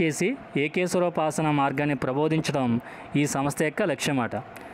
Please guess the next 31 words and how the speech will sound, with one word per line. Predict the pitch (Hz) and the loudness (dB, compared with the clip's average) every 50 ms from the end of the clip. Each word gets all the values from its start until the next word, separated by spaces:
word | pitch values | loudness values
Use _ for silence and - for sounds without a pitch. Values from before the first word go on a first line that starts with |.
| - - - - - 139 | -16 -16 -14 -6 -2 0
ఏంటంటే | 139 147 139 156 156 175 220 | 0 0 0 0 2 2 2
బ్రహ్మ | 226 165 147 135 131 147 | 2 2 0 0 2 0
సమాజం | 147 143 156 147 147 147 143 147 | 0 0 0 0 0 0 0 0
యొక్క | 147 - 147 | -2 0 0
ముఖ్యమైన | 135 131 127 - 143 139 139 | 0 0 0 0 -2 0 0
లక్ష్యం | 135 - - 180 220 311 - - - - - - - - - - - | -2 0 0 0 0 0 -2 -6 -14 -14 -14 -14 -14 -14 -8 -2 0
హిందూ | 131 147 160 214 240 | 2 4 4 4 6
మతాన్ని | 233 208 196 185 - 190 180 175 156 143 | 6 4 4 2 2 0 2 2 2 0
ప్రక్షాళన | - 143 131 123 - - 175 170 170 175 165 156 | 0 -2 -6 -4 -4 -2 0 0 2 0 2 2
చేసి, | 151 139 - - 117 107 113 - - - - - - - - 131 | 2 0 2 0 -2 -4 -4 -8 -14 -16 -16 -16 -14 -8 -2 0
హిందూ | 139 156 175 190 | 2 4 4 4
మతంలో | 196 190 185 185 190 180 175 170 | 4 4 2 2 2 4 4 4
ఉన్న | 170 170 170 170 | 4 4 2 2
లోపాలు | 156 143 147 151 151 170 165 165 | 2 2 2 2 2 0 0 0
కానీ | 156 156 151 156 160 160 | 0 0 0 0 0 0
లేకపోతే | 156 151 147 151 | 0 0 0 0
ఏమైనా | 147 143 151 147 | 0 2 2 0
దురాచారాలు | 131 139 131 143 156 147 - 151 147 151 143 | 0 0 0 0 0 0 0 0 2 2 0
అట్లాంటివి | 135 - 151 143 147 143 147 | 0 0 0 0 0 0 0
ఏమైనా | 143 139 | 0 2
ఉంటే, | 139 139 131 185 240 277 - - - - - - - - - - - - - 135 | 0 0 2 0 -2 -2 -4 -10 -14 -14 -14 -14 -14 -14 -14 -14 -14 -6 -2 -2
ఏమైనా | 139 151 185 180 | 0 0 2 2
మె-, | 160 151 143 131 | 2 0 0 0
డీమెరిట్స్ | 135 147 170 185 185 175 180 147 - 175 | 2 2 2 4 2 2 0 0 0 0
ఉంటే | 170 190 | 2 2
వాటిని | 208 180 170 160 156 139 | 2 2 2 2 0 0
ప్రక్షాళన | - 139 127 - - 170 170 170 165 160 160 | -2 -2 -2 -2 -2 0 2 0 2 2 2
చేసి | 147 143 - 226 | 0 2 2 2
ఏకేశ్వరోపాసన | 214 175 143 151 165 165 196 196 180 - 190 185 185 180 - 160 156 156 165 156 | 2 4 4 2 2 2 0 0 2 2 4 2 4 2 2 0 0 2 2 2
మార్గాన్ని | 147 139 131 135 135 135 147 147 151 143 | 4 4 2 2 2 0 0 0 0 0
ప్రబోధించడమే | 135 147 127 117 135 135 135 139 135 - 139 135 135 143 190 302 359 | 0 0 -2 0 0 2 2 2 2 0 0 -2 -2 0 0 -2 -2